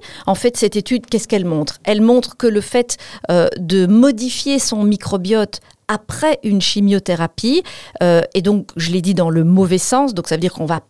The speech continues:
perdre des bonnes bactéries notamment, et on va avoir des pathogènes qui vont proliférer, eh bien tout ça va dégrader le, le mucus, euh, va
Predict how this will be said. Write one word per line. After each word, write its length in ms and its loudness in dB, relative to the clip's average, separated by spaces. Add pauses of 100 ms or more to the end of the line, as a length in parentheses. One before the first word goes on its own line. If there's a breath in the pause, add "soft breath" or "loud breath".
(100)
perdre 420 -2
des 120 0
bonnes 400 4
bactéries 720 -2
notamment, 640 0
et 100 2
on 80 0
va 140 2
avoir 280 0
des 140 -8
pathogènes 800 0
qui 160 -8
vont 160 -4
proliférer, 880 -2 (380 loud breath)
eh 80 -2
bien 180 2
tout 140 -6
ça 180 0
va 140 0
dégrader 800 0
le, 400 4
le 140 4
mucus, 520 2 (400 loud breath)
euh, 200 2
va 160 -2